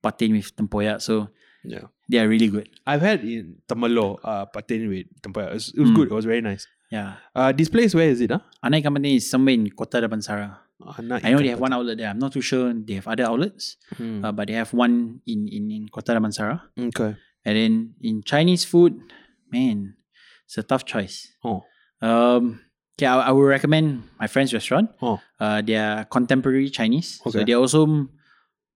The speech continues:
Speaker 1: modernized Chinese food.
Speaker 2: Right.
Speaker 1: Uh, and a lot more refined, and they use a lot of local produce.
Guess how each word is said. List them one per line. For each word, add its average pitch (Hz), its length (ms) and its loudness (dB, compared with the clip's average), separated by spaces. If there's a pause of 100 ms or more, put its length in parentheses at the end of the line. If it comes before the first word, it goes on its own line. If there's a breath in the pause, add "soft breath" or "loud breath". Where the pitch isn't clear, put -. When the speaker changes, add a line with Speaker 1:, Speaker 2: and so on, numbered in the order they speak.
Speaker 1:
modernized 127 580 2
Chinese 107 300 -2
food. 107 220 -10 (220)
Speaker 2:
Right. 113 200 -2
Speaker 1:
Uh, 104 260 -8 (240)
and 110 80 -4
a 107 80 -2
lot 120 160 2
more 120 160 4
refined, 113 480 0
and 104 140 -2
they 101 40 -8
use 104 280 -6
a 101 80 -8
lot 104 200 -8
of 95 100 -12
local 101 260 -8
produce. 92 520 -12